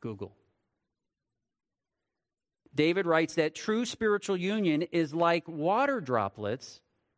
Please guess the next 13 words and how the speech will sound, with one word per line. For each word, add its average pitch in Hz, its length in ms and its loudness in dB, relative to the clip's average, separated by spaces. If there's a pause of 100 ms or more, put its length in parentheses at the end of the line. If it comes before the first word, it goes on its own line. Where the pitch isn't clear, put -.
from 165 200 2
a 151 300 0 (220)
particular 233 480 -2
place, 160 560 -2
Mount 156 320 0
Hermon, 143 520 -2 (320)
falling 208 600 0
on 170 160 2
a-, 175 300 2 (100)
another 196 600 0 (100)
mountain, 123 800 -2 (720)
Mount 123 280 -2
Zion. 104 420 -4